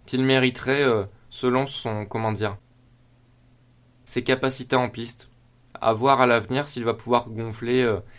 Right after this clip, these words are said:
sa ligne de palmarès d'un titre. En tout cas, s'il ne le peut pas, eh bien, il pourra regretter peut-être d'avoir quitté Ferrari, même si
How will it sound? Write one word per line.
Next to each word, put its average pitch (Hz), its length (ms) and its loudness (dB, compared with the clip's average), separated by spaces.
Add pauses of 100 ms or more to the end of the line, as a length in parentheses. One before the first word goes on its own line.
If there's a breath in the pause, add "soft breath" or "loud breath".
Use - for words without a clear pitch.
(380 soft breath)
sa - 180 0
ligne 139 200 2
de 143 80 2
palmarès 139 600 2
d'un 135 200 0
titre. - 340 -8
En 117 120 -8
tout 113 100 -10
cas, 139 160 0
s'il 135 260 -4
ne 131 80 0
le 131 100 0
peut 127 160 -2
pas, 151 240 2 (420 loud breath)
eh 120 80 -4
bien, 123 160 4
il 127 140 0
pourra 127 240 2
regretter 131 520 2
peut-être 131 280 0
d'avoir 123 280 0
quitté 127 260 -6
Ferrari, 123 420 0
même 123 200 -6
si 120 400 -8